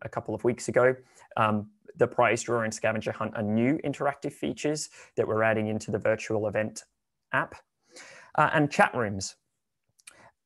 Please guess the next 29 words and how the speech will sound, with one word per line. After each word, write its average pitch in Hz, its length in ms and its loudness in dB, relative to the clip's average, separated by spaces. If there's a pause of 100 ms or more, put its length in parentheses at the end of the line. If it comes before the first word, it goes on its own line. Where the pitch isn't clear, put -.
Uh, 131 300 6 (480)
organizers 151 540 4
also 147 200 4
want 139 180 2
to 131 40 -2
be 131 120 0
able 127 200 2
to 127 160 -4
configure 127 420 -2
scheduled 127 440 0
notifications. 139 840 -2
They 120 120 4
want 113 200 2
to 107 40 2
be 113 100 0
able 110 120 4
to - 80 -8
customize 131 760 0
the, 110 400 -2
the 110 120 -4
U 113 160 4
R 110 200 6
L 143 280 4
for 147 200 0
their 139 140 4
web 139 180 2
app, 143 280 -2 (380)
um, 110 420 2 (100)
uh, 110 260 0